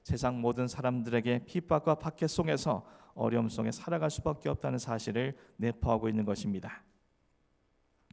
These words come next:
하지만 하나님 앞에 살아가려고 헌신하는 사람들, 그러한 자들에겐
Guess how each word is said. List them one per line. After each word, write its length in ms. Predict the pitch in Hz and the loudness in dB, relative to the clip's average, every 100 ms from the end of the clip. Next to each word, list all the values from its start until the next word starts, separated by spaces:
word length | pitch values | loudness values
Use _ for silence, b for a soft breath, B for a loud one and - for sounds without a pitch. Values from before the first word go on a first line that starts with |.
| _ B B B B B | _ B B B B B
하지만 300 | - 175 196 | 2 8 8
하나님 240 | 196 196 190 | 10 8 8
앞에 160 | 185 | 6
살아가려고 560 | 185 214 196 185 175 185 | 4 6 8 8 6 6
헌신하는 540 | 180 185 - 175 165 | 4 0 4 4 4
사람들, 640 | 160 160 147 131 117 98 117 - | 0 2 2 4 2 0 -6 -2
그러한 280 | 139 127 127 | 2 4 4
자들에겐 600 | 123 117 113 127 131 | 2 2 2 2 0